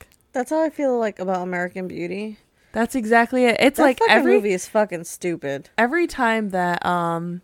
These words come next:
Speaker 1: It's a white person
Speaker 2: it
Speaker 1: selling
Speaker 2: seems
Speaker 1: this. It's
Speaker 2: to
Speaker 1: a
Speaker 2: be
Speaker 1: classic.
Speaker 2: every time that, like, it's the same with, um, fucking
Speaker 1: Look at this little blonde girl.
Speaker 2: What's the one with the little girl? Lolita.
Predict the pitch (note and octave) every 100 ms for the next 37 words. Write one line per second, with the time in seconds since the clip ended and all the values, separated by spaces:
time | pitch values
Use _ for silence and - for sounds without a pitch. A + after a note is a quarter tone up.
0 | _ - C#4 A3+ E3 B2 - - G2+ -
1 | C#4 - G4+ - G4 F4+ G#3 G3 F3+ F3+
2 | F#3 D#4 - - - - - - G3 A#3
3 | A#3 G#3+ G3+ G3 F3+ E3+ - F3+ E3+ E3
4 | E3 G#3+ - A#3 B3 A#3 A3 G#3 G#3 F#3
5 | F3+ F3+ F3+ G3+ G#3 F#3+ G3 F3+ F3 F3
6 | A#3+ C4 C#4 C#4+ B3+ C4+ C4+ B3+ A#3 A#3+
7 | A#3 G#3+ G3 F#3+ F#3 - - - - B3+
8 | - C4 B3+ A#3+ A3+ G3+ G3 G3 F#3 F#3
9 | F#3 F#3 F3+ F#3+ - _ _ _ - -
10 | - F#3+ F3+ F#3 E3 E3